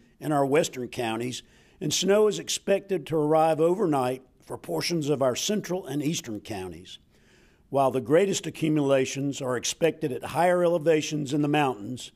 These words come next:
several inches of snowfall are also possible across northern portions of central and eastern regions of the state. Our advice is for everyone to closely monitor the forecast for your area.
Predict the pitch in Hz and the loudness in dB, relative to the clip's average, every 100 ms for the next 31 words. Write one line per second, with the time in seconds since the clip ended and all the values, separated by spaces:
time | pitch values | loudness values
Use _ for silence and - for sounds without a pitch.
0 | _ _ _ - - 202 202 170 156 - | _ _ _ -4 2 2 2 -2 -2 -2
1 | 170 147 147 - 170 170 180 131 123 120 | -2 -2 -2 -2 0 2 2 2 2 2
2 | 135 - - 160 202 226 151 139 175 175 | -4 -10 -4 0 0 0 -4 -4 0 0
3 | 170 160 170 - 165 135 - 147 160 170 | 0 -2 -4 -2 0 0 -2 0 2 2
4 | 180 170 - 175 165 139 123 117 - _ | 0 -2 -2 0 0 -2 -4 -6 -12 _
5 | _ 120 107 175 170 170 165 139 139 151 | _ -10 -6 -2 -2 0 0 2 2 0
6 | 156 143 139 143 127 131 120 117 120 - | -2 -2 2 0 0 -4 -2 -4 -4 -2
7 | 143 104 - _ _ _ _ _ _ _ | -2 -2 -6 _ _ _ _ _ _ _
8 | _ _ _ _ _ 107 135 156 131 156 | _ _ _ _ _ 0 4 4 4 4
9 | 156 135 151 131 143 123 135 151 147 156 | 4 0 -4 -4 0 2 2 2 2 2
10 | 156 - - 156 165 - 165 151 147 156 | 0 -4 -2 0 0 0 -2 0 2 2
11 | 160 - 156 147 135 - 156 156 147 147 | 2 0 -2 -2 -4 0 0 0 0 0
12 | 143 - 110 110 117 147 151 143 147 143 | 0 -6 -8 -4 2 2 2 0 0 0
13 | 107 76 | -2 -8